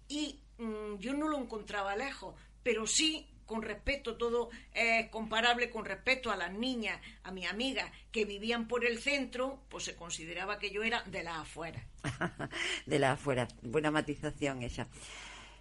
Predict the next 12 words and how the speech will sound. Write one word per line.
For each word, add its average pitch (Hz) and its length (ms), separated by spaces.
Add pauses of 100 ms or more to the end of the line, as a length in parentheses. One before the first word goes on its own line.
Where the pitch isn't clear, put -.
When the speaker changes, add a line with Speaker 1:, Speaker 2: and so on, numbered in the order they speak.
(680)
Speaker 2:
¿Qué 240 100
recuerdas 151 560
de, 147 280
de 151 120
tu 147 80
infancia, 185 440
aparte 170 400
de 165 80
ir 160 120
al 139 60
cine? 107 280
<laughs> - 80